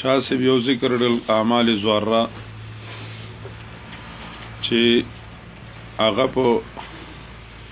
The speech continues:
خار کې چې کمدنو جزوي نقصانات راولي.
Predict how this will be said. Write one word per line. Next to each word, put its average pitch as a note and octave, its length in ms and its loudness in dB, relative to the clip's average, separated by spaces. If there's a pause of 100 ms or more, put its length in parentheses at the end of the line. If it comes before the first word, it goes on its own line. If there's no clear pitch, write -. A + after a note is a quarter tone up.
(960)
خار C3+ 240 4
کې A#2 220 -4
چې A2 180 -4
کمدنو A#2+ 320 4
جزوي A2 360 2
نقصانات A#2 580 2
راولي. G#2+ 420 2